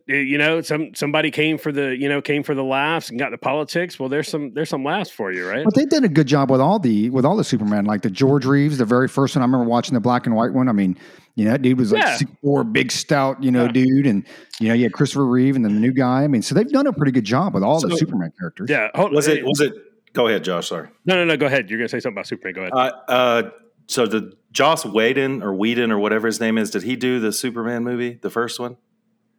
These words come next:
Speaker 3: Uh, Roger, do you know that he directed
Speaker 2: I don't
Speaker 3: it or
Speaker 2: know.
Speaker 3: something?
Speaker 1: Yeah.
Speaker 3: I think it was Joss Whedon. Whatever, it doesn't matter. You know, uh, the Superman mythology, and now I'm, <laughs> I'm getting into the weeds, and I'll kick it right back to you, Josh.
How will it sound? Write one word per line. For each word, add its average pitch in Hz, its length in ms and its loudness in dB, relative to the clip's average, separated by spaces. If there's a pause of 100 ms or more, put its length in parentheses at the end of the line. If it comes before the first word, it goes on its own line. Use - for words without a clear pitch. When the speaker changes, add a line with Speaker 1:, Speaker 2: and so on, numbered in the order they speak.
(100)
Speaker 3:
Uh, 104 180 -2
Roger, 107 320 -2
do 98 80 -6
you 107 60 -2
know 110 300 -2
that 95 240 -6 (120)
he 101 140 -10
directed 92 300 -2
Speaker 2:
I 87 80 -4
don't 85 80 -2
Speaker 3:
it 82 40 -2
or 82 80 -4
Speaker 2:
know. 87 60 -6
Speaker 3:
something? 101 260 -12 (320)
Speaker 1:
Yeah. 85 200 -8
Speaker 3:
I 113 40 0
think 139 200 2
it - 20 0
was 107 140 -2
Joss 82 260 -2
Whedon. 78 300 -12 (100)
Whatever, 78 380 -4
it 80 40 -10
doesn't 85 160 -8
matter. 80 200 -8 (320)
You 127 100 0
know, 143 340 0
uh, 143 80 -8 (100)
the 139 240 -6
Superman 135 480 0
mythology, 101 840 -2 (460)
and - 160 -6
now 101 180 0
I'm, 87 100 -10 (120)
<laughs> - 120 -10
I'm 117 80 -8
getting - 300 -4
into 98 200 -8
the 90 100 -4
weeds, 78 280 -8
and 92 60 -4
I'll 80 80 -8
kick - 180 -6
it 85 40 -12
right 82 220 -4
back 80 180 -6
to - 120 -12
you, 78 80 -10
Josh. 78 260 -6